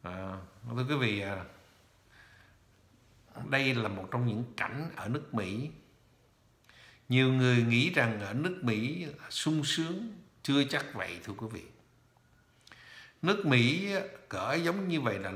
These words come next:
rất là nhiều áp lực. Phải làm rất là cật lực từ sáng tới tối, nhiều áp lực.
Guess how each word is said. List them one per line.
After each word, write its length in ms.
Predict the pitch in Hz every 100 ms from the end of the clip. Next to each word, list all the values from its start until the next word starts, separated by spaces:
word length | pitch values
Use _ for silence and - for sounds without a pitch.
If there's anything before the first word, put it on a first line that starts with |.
| 117
rất 320 | 208 - -
là 280 | 113 98 87 98
nhiều 220 | 110 107 98 -
áp 200 | 175 -
lực. 360 | 95 - - - - _ _ _ _ _ - - - - -
Phải 140 | 120
làm 580 | 156 143 127 120 107 104
rất 240 | 190 202
là 640 | 147 123 107 92 82 80 - - - _ _ _ _ _ _
cật 320 | 123 110 -
lực 460 | 117 107 - - -
từ 200 | 120 117
sáng 400 | 104 139 143 185 180
tới 140 | 180 175
tối, 240 | 165 175 220 240 - - _ -
nhiều 320 | 123 135 123 -
áp 240 | 160 -
lực. 540 | 120 95 - - -